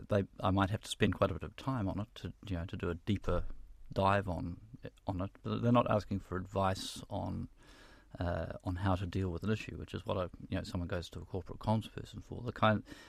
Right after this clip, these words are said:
and to be honest with you, we don't get a lot of actual. <laughs> You know, we say that we'll do that, but,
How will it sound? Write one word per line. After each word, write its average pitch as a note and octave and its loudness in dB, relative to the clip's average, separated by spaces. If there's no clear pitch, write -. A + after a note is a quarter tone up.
and - -2
to - -12
be G2+ 2
honest F#2+ -2
with E2 -10
you, E2+ -4
we F2+ -4
don't F2+ 0
get - -10
a - -12
lot - -8
of E2+ -8
actual. - -12
<laughs> - -12
You - -2
know, - -10
we - -6
say - 6
that G#2 6
we'll F#2+ -2
do G#2+ 6
that, G2 6
but, F2 -4